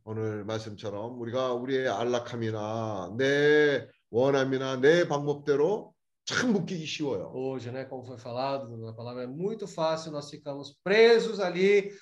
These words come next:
Speaker 2: no nosso conforto, do nosso jeito, da nossa maneira.
Speaker 1: 뿌리를 내리기가 쉽다는 얘기죠.
Speaker 2: É, quer dizer, é muito fácil nós criarmos raízes ali.
Speaker 1: 그런데 우리가 그게, 거기서 나가면 그게 안락함이 깨질 것 같잖아요.
Speaker 2: 음.
Speaker 1: 정반대.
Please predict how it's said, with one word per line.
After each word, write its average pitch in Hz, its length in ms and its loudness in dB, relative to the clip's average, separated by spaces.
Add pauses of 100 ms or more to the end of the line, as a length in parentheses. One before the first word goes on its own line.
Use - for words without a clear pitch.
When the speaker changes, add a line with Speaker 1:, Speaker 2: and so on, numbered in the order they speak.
(140)
Speaker 2:
no 147 80 -8
nosso 185 300 0
conforto, 196 640 2
do 170 80 -4
nosso 226 340 0
jeito, 185 340 0
da 175 60 -6
nossa 202 300 -2
maneira. 117 480 -8
Speaker 1:
뿌리를 311 340 10
내리기가 240 300 10
쉽다는 220 460 6
얘기죠. - 280 -6
Speaker 2:
É, 113 60 -14
quer 135 160 -14
dizer, 113 320 -10
é 104 160 -20
muito 208 240 -16 (100)
fácil 185 380 -6
nós 170 180 -8
criarmos 165 320 -14
raízes 175 500 -4
ali. 87 280 -12
Speaker 1:
그런데 104 680 -2 (120)
우리가 110 600 -4 (840)
그게, 233 640 8
거기서 208 320 6
나가면 202 400 2
그게 170 200 0
안락함이 170 580 0
깨질 262 360 -2
것 247 80 -6
같잖아요. 123 720 -2
Speaker 2:
음. 113 160 -14
Speaker 1:
정반대. 98 480 -12